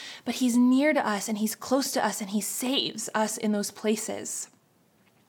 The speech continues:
And Jesus, we remember that you came to give your life as a ransom for many for each of us, that you were born to give us your life so we wouldn't be crushed, we wouldn't be broken or alone.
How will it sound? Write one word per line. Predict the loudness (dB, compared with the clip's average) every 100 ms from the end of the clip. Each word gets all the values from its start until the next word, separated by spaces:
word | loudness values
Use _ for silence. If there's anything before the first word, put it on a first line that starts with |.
| -20 -20 -16 -14 -10 0
And | 2
Jesus, | 4 2 0 0
we |
remember | 2 4 4 4 2 0 -2 -6 -14 -20 -12 -2
that |
you | 0 0
came | 2 2 2
to | -2
give | 0 2 2
your | 2 4
life | 6 4 2
as | 0
a | 2
ransom | 2 2 2 0
for | 0
many | 0 0 -2
for | -4 -4
each | -2 -2 -4
of | -4
us, | -6 -6 -6 -8 -12 -18 -16 -6
that | 2
you | 4 4
were | 4
born | 4 4 2
to | 0
give | 2 4
us | 2 0
your | 0 4 6
life | 8 6 4
so | 0
we | 2 2
wouldn't | 4 4 4 2
be | 0
crushed, | -4 -6 -6 -4 -6 -6 -12 -6
we | 2 2
wouldn't | 6 6 6
be | 4 2
broken | 6 6 6 6 2 4
or | 2 2 2
alone. | 4 4 6 4 2 -2